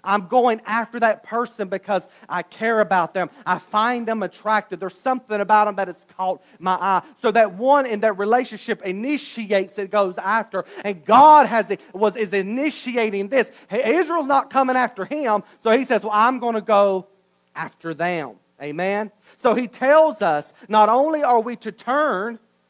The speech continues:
but we are to turn to him, and that is with our whole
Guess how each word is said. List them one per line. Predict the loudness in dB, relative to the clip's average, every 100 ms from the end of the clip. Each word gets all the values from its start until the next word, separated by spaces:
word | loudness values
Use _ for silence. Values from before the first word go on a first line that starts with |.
| _ 0
but | 0
we | 2 -2
are | -4
to | -8
turn | -12 -6 -6 -6
to | -10
him, | -8 -4 -4 -6 _ -12
and | -4
that | -2 -2
is | -4 -8
with | -8 -8
our | -10 -12 -12 _
whole | _ -4 -2 0 -2 -4